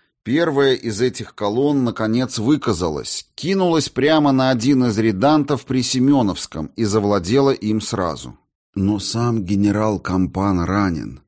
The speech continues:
Русские, сперва оттесненные, храбро воротились назад, кинулись на схватку и отняли свой редант, проводя французов на штыках до самого леса. Тут-то одна бригада из дивизии Дессекса,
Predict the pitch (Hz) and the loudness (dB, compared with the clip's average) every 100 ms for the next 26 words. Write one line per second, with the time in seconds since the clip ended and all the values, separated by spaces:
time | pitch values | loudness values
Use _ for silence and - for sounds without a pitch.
0 | _ _ _ - 82 117 131 - 120 120 | _ _ _ -8 -2 0 0 -2 -4 -2
1 | 113 - 92 87 90 87 - - 80 - | -4 -4 -4 -2 -2 -2 -6 -6 -4 -2
2 | 82 113 120 113 107 104 - - 92 98 | 0 2 2 2 2 0 -2 -4 -2 -2
3 | 92 90 87 87 - 90 87 82 - 87 | -2 -2 -2 -2 -4 -2 -2 -2 -2 -4
4 | 82 82 69 - - _ _ _ _ - | -2 -4 -6 -12 -20 _ _ _ _ -2
5 | 113 107 95 95 - 82 85 - 78 113 | 2 4 2 0 -4 -6 -8 -8 -4 -2
6 | 131 - 113 107 - - _ 113 113 117 | -2 -4 -4 -4 -6 -20 _ 0 2 4
7 | 135 135 117 110 104 80 92 107 101 87 | 2 0 -2 0 -4 -4 -2 0 0 0
8 | 92 85 73 - - 85 80 80 87 - | 0 -2 -4 -10 -10 -6 -4 -2 -4 -4
9 | 82 80 - 117 104 117 - 92 - 85 | -6 -6 -6 -4 -4 -4 -2 -2 -2 -8
10 | - 85 90 78 87 - 76 76 76 78 | -6 -4 -2 -2 -4 -4 -4 -4 -4 -4
11 | 80 67 - - - _ _ _ _ _ | -6 -6 -8 -12 -18 _ _ _ _ _
12 | _ _ _ 135 156 - - 107 101 87 | _ _ _ 2 2 0 -4 -2 0 0
13 | 113 98 92 80 90 104 107 110 - 98 | 0 0 -2 -2 -2 0 0 -2 0 -2
14 | 82 90 92 117 85 92 82 80 85 - | 0 0 2 0 0 0 0 -4 -4 -4
15 | - 123 - - 69 - | -2 -2 -2 -4 -6 -8